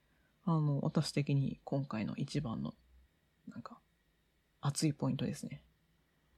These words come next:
まあ、あと他にもね、ヘロフィロスの記述ってすごいたくさんあるんですけれども、その多くの、こう、診断法とか治療法っていうのは中世まで、えー、引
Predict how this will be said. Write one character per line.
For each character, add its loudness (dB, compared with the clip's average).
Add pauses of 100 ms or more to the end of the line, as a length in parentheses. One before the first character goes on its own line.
(1120)
ま 2
あ、 4
あ 0
と 2
他 4
に 10
も 6 (100)
ね、 -8
ヘ 4
ロ 6
フ 4
ィ 2
ロ 4
ス -6
の -4
記 0
述 -4
っ -10
て -2
す -2
ご 6
い 4
た 0
く -8
さ 2
ん 0
あ -2 (440)
る 0
ん -4
で -10
す -14
け 2
れ 2
ど 4
も、 10
そ 4
の 10
多 10
く 2
の、 0 (240)
こ -2
う、 -10
診 6
断 4 (260)
法 0
と 0
か -6
治 2
療 4
法 2
っ -8
て 4
い -
う 10
の 10
は 4
中 4
世 2
ま 2
で、 -6 (340)
え -4
ー、 0
引 -6